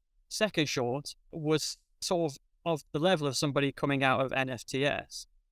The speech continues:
but we supported his first short when he was, you know, relatively fresh out of university and hadn't done that much. So if somebody hadn't gone to film school, for whatever reason, couldn't afford it, you know, because lots of people can't, but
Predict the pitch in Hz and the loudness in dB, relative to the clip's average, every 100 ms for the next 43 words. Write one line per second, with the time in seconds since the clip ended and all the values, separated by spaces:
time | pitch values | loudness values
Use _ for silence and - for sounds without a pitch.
0 | _ 143 156 - _ _ - 147 156 135 | _ -4 -2 -2 _ _ -6 -2 0 0
1 | 175 156 143 127 - _ - 226 180 - | 2 2 2 -2 -8 _ 0 0 2 -2
2 | 123 151 - - _ _ _ _ 156 156 | -4 -6 -10 -16 _ _ _ _ 0 2
3 | 156 156 - _ _ _ _ _ _ _ | 4 4 0 _ _ _ _ _ _ _
4 | 226 185 190 185 180 156 151 156 139 139 | -2 2 4 4 2 0 2 2 2 2
5 | 139 139 139 156 143 135 123 147 147 139 | 2 0 0 0 0 -4 -2 0 -2 0
6 | 139 131 120 131 151 117 - - - _ | -2 -2 -2 -2 -2 -2 -4 -14 -16 _
7 | - - - 175 165 156 - _ _ _ | -8 -4 -2 0 2 0 -2 _ _ _
8 | _ _ _ - 175 185 156 139 131 123 | _ _ _ -6 -2 0 0 0 -2 -4
9 | 123 117 127 131 - _ _ _ _ - | -4 -4 -6 -8 -8 _ _ _ _ -4
10 | 139 147 135 147 123 - 143 127 117 147 | 2 2 2 0 0 -2 -2 -2 -4 -2
11 | 147 147 143 _ _ - 123 123 120 - | 0 2 0 _ _ -4 -2 -2 -4 -6
12 | 123 - 123 123 117 - 147 104 135 - | -4 -2 -4 -6 -8 -2 -2 0 -4 -6
13 | - _ _ _ _ - 127 156 | -14 _ _ _ _ -20 -2 0